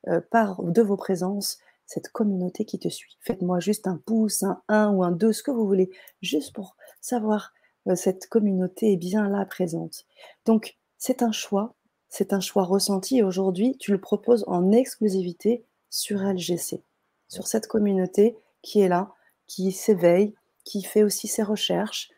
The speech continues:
Bon, il y a énormément de diversité sur cette chaîne et aujourd'hui, tu proposais ça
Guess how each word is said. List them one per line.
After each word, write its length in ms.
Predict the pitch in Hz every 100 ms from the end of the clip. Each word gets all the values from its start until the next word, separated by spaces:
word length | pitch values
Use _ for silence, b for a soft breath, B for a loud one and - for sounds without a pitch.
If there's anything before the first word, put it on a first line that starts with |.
| b _
Bon, 120 | -
il 80 | 175
y 60 | 180
a 120 | -
énormément 400 | 196 202 196 196
de 80 | 185
diversité 540 | 175 185 214 190 -
sur 160 | - 185
cette 180 | 185
chaîne 240 | - 240 226
et 80 | 190
aujourd'hui, 500 | 180 185 185 269 277 _ _ _ _ _ _ _ _
tu 100 | -
proposais 400 | - 214 214 190
ça 400 | 185 190 214 _